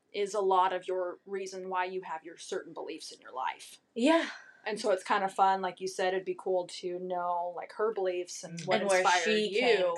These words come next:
Speaker 2: from.
Speaker 1: Yeah.
Speaker 2: And what your story was like. So, yeah, I'm very excited for that. So, question number one.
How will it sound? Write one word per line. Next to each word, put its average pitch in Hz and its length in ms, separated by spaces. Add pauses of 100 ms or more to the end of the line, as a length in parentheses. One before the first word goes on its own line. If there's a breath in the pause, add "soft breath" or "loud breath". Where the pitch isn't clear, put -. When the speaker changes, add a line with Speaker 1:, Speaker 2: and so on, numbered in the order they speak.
Speaker 2:
from. 165 440
Speaker 1:
Yeah. 190 500 (600 soft breath)
Speaker 2:
And 196 160
what 180 240
your 175 340
story 170 380
was 170 160
like. 156 220
So, 190 160
yeah, 165 400
I'm 175 180
very 175 300
excited 104 500
for - 100
that. 98 260 (440)
So, 202 680
question 269 720 (120)
number 196 300
one. 180 380